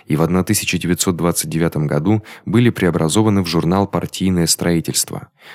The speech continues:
Отчёт Ц К Р К П к двенадцатому съезду партии был опубликован в «Известиях Ц К» в четвёртом номере, апрель одна тысяча девятьсот двадцать третьего года. Я полагаю, что организационный отчёт Ц К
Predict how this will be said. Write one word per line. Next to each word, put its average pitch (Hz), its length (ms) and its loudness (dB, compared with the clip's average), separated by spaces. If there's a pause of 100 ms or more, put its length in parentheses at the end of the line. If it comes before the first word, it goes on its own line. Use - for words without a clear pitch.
Отчёт - 500 -2
Ц - 160 0
К 95 120 -2
Р 95 220 2
К 92 140 -2
П 90 220 0
к 78 80 -8
двенадцатому 82 580 0
съезду 78 360 -2
партии - 520 -4 (240)
был 123 280 4
опубликован 90 680 0
в 80 60 2
«Известиях 78 480 0
Ц - 160 -2
К» 107 280 -2 (180)
в - 20 -14
четвёртом 95 560 0
номере, 85 380 -2 (220)
апрель 107 460 0
одна 87 300 0
тысяча 110 360 -2
девятьсот 92 440 -2
двадцать 87 320 -2
третьего 80 400 -2
года. 76 340 -4 (1200)
Я 87 200 2
полагаю, 85 640 2
что - 340 0
организационный 98 880 2
отчёт - 480 -2
Ц - 240 -2
К 101 300 -2